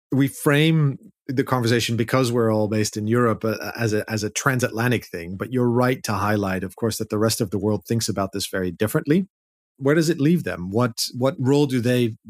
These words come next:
do they play in this conversation about whether subsidies are the future for addressing climate concerns?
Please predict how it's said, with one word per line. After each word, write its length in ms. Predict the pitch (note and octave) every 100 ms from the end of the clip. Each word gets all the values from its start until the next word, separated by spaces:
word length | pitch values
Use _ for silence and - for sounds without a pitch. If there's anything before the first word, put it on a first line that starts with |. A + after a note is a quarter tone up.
| A#2+ A2
do 140 | G#2+
they 140 | A#2+ A#2
play 300 | - C3 B2+
in 120 | A2
this 140 | G2+
conversation 640 | - A2+ G#2 A2 A#2 - G2+
about 480 | G2 G2+ G2 G2+ - -
whether 220 | - B2 A#2+
subsidies 580 | - B2+ A2 A2 A2 G2+
are 100 | G2+
the 80 |
future 400 | G2+ A#2 A2+ A2
for 540 | F#2+ G#2+ G#2 G2+ G2+ G#2 _ _ _
addressing 640 | A#2 G#2+ A#2 A#2 - A2 G#2+
climate 340 | - C3 A#2
concerns? 600 | - F#2+ - - F#2+ -